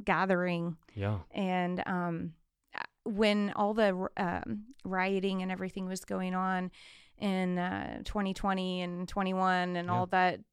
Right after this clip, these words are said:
Speaker 1: uh, upheaval was going on, I will say, you know, I was proud to live in Danville because we came together and we are a multicultural community,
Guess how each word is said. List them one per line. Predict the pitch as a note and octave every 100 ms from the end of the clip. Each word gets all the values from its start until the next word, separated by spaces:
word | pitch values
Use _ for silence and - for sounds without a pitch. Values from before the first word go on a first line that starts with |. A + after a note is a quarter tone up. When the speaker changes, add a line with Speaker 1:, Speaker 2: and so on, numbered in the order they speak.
| - -
Speaker 1:
uh, | F#3+ -
upheaval | G3 F#3+ - G3 F#3+
was | F#3+
going | - G3 F#3+
on, | F#3+ F#3 - - - -
I | G3 G3+
will | A#3 A3+
say, | A3 G#3+ F#3+ F#3 F3+ F3+
you | G#3
know, | G3+ F3
I | A#2+ F3+
was | F#3
proud | - G3+ F#3 F3+ F3 F3 - -
to | - G3
live | F#3+
in | F3+
Danville | F3+ F3+ F#3 F3+ D3+ F#3 - _ _ _ _ - - -
because | F#3 F#3 G#3 F#3 F#3
we | G3
came | G3 G3 G3
together | F#3 F3+ F3+ F3 F3 F3 - - -
and | - F#3+
we | F#3+ F#3+
are | F#3+ F#3+ F#3+
a |
multicultural | F#3 F#3 F#3+ - F#3+ - F#3+ - G3 F#3 F3 F3 F3+ -
community, | G#3+ F3+ F3+ F#3+ F3 D#3 D#3